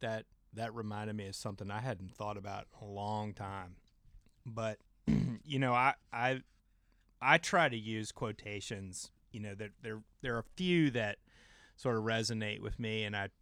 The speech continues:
try to use 'em at the right moment if I can. Um, and I remember coaching, um, lacrosse years ago, and there was a boy on the team, and, and he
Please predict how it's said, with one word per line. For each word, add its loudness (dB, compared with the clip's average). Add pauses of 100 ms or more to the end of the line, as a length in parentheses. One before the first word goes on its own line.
(100)
try 4
to 4
use 0
'em 0
at -6
the -6
right -4 (180)
moment -2
if -4
I -2
can. -4 (240)
Um, -2 (1200)
and 0
I 4
remember 6 (480)
coaching, 0 (140)
um, -6 (280)
lacrosse -4
years -2
ago, -4
and -6
there -2
was -4
a -6
boy 0 (1040)
on 2
the -2
team, -6
and, -4 (160)
and -6
he -4